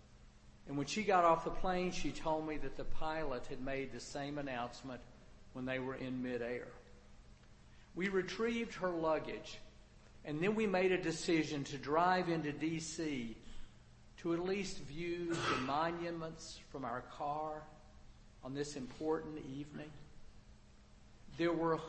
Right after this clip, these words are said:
hundreds of people beginning to gather, mostly young, mostly students.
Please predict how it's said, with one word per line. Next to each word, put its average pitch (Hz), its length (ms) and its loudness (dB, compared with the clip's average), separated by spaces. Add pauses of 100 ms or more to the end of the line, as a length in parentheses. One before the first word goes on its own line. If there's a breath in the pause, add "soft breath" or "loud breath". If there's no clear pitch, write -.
(140)
hundreds 151 680 -2
of 143 220 -10
people 165 440 -6
beginning 135 520 -4
to 143 100 -6
gather, 139 420 -6 (840)
mostly 170 540 0
young, 151 520 0 (680)
mostly 143 420 -2
students. - 800 -6